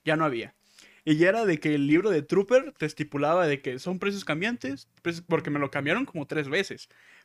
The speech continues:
"Precios cambiantes, este, sujeto a cambios, sin previo aviso", y te daban una notita de que iba a venir en un, en el boletín semanal. Y era de que el precio se incrementó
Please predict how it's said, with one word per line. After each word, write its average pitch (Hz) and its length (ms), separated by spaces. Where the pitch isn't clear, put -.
"Precios 196 340
cambiantes, 247 720
este, 147 300
sujeto 151 1000
a 139 140
cambios, 220 500
sin 160 180
previo 156 280
aviso", 240 480
y 135 420
te - 120
daban 139 220
una 180 100
notita 165 220
de 165 100
que 143 100
iba 139 120
a 165 40
venir 147 200
en 165 140
un, 160 600
en 156 100
el 160 100
boletín 147 360
semanal. 139 460
Y 143 140
era 175 140
de 214 140
que 160 100
el 135 160
precio 170 360
se 214 140
incrementó 143 720